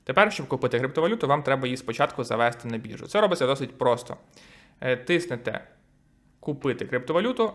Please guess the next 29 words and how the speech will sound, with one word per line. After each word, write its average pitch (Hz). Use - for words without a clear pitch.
і 175
тут 170
є 127
P 175
two 117
P 120
торгівля. -
І 190
у 185
вас 156
є 151
два 135
способи, 139
як 120
завести 120
гроші. 123
Перший — 135
це -
експрес. 190
Ви 143
просто 170
вводите 127
кількість 131
гривень, 214
яку 131
ви 135
хочете 135
завести, 123
наприклад, 131